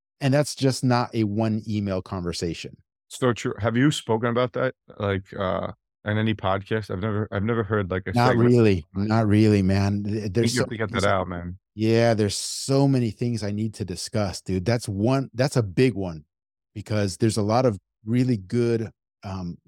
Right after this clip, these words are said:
Speaker 1: club slash coaches slash parents that are doing good work with their kid, and they may be very talented, talented enough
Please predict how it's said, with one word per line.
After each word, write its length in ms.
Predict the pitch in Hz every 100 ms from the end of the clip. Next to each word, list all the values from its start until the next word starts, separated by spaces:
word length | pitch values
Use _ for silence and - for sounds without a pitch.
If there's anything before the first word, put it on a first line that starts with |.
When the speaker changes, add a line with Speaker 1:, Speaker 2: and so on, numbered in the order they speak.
| -
Speaker 1:
club 500 | - 110 117 120 110
slash 600 | - 107 107 104 - - -
coaches 880 | 113 113 - 120 117 - - - _
slash 640 | - - 104 104 104 - -
parents 360 | 110 110 117
that 100 | -
are 80 | 98
doing 500 | 90 87 110 110 104 87
good 200 | 117 107
work 480 | 98 98 107 131 -
with 180 | 98
their 140 | 95 90
kid, 540 | - 101 92 120 170 _ _ _
and 160 | 120 110
they 80 | 117
may 180 | 139
be 180 | 123 127
very 240 | 117 123 120
talented, 520 | - 117 110 - 78
talented 420 | 127 139 123 117
enough 340 | 107 104 131